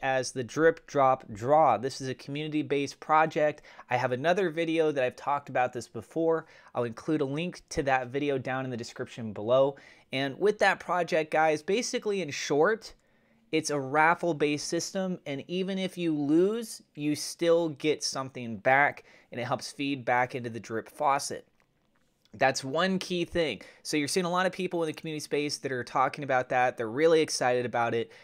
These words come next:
That is supposed to be coming out with the Drip U I, which has been estimated to be around the early part of March. And here we are, we're one week away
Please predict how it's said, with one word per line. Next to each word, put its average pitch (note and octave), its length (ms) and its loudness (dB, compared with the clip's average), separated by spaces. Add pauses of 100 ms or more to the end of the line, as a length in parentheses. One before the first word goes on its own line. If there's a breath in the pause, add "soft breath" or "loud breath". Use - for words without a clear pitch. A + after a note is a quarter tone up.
(140)
That C3+ 160 6
is C#3 120 0
supposed D3 380 0
to - 80 -12
be D#3+ 100 0
coming D3 320 -6
out C3 260 -2
with D#3 200 0
the D#3+ 80 -2
Drip D3+ 320 -4
U C3 180 -2
I, E3 380 2 (380 soft breath)
which D3 320 0
has C#3 180 -2
been C3 180 -10
estimated E3+ 520 0
to D3 60 -8
be A3+ 380 -4 (300 soft breath)
around D3+ 280 -2
the C#3+ 120 -6
early D3 320 4
part B2+ 380 0
of A#2+ 180 -2
March. A#2+ 540 -4
And C3+ 200 -4
here E3+ 240 0
we E3+ 180 2
are, F#3+ 300 4
we're D3 240 0
one D#3 380 0
week E3 240 -4
away C#3+ 560 2